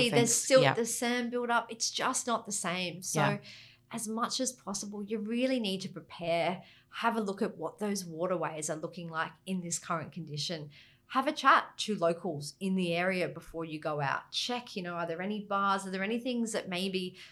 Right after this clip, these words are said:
Speaker 2: I haven't come across before that I'm going to come across today? And prepare for that. So it's, again, plan, prepare, and as much as you can, predict before you go out because,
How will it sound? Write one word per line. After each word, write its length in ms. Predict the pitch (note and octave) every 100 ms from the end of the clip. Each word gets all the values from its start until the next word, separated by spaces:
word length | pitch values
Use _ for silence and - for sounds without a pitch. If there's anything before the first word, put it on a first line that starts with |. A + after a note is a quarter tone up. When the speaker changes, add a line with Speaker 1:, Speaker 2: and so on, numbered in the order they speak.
| -
Speaker 2:
I 60 | -
haven't 260 | A#3 G3
come 200 | G3 A3
across 280 | A3 A3 F#3+
before 380 | - F#3 F#3 F3
that 120 | F3
I'm 360 | F3+ F3+ F3+ F3
going 340 | F3 E3+ E3+ E3+
to 200 | - D3 -
come 220 | - F3+ D#3+
across 420 | - - - -
today? 460 | D#3+ D3 - D#4+ - - - _
And 140 | E3+ F3
prepare 460 | G#3 - E3 D3 D3
for 80 | E3+
that. 280 | C#3+ - -
So 80 |
it's, 240 | G3 - -
again, 420 | G3 D#3+ D3+ D3 - _
plan, 640 | - G3+ G3+ G3+ G#3 G#3 G3+ _ _
prepare, 720 | - F#3 F#3+ F3+ F3+ F3+ F3+ - - - -
and 120 | F#3
as 160 | F#3 F#3+
much 380 | G3 G#3+ A3 G#3+
as 100 | F#3
you 80 |
can, 400 | E3+ F3+ E3+ E3 -
predict 480 | - G3 E3 - -
before 240 | - -
you 140 | D#3+ E3+
go 240 | D#3+ D3+
out 320 | D#3 D3+ -
because, 500 | F#3 - F#3+ F3+ -